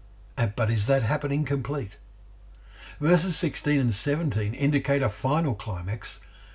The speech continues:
when the Lord roars from Zion and utters his voice from Jerusalem, and the heavens and the earth quake.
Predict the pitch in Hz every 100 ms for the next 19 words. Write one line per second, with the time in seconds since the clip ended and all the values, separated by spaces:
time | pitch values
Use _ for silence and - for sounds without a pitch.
0 | - - 139 135 123 135 165 147 107 113
1 | 151 170 160 - 143 123 104 143 127 98
2 | 101 - - - - 147 147 - - 175
3 | 185 156 156 135 107 127 107 - 123 107
4 | 113 123 120 117 95 95 - - - -
5 | - - - 131 123 101 156 170 147 160
6 | 156 147 135 110 98 - - 120 92 -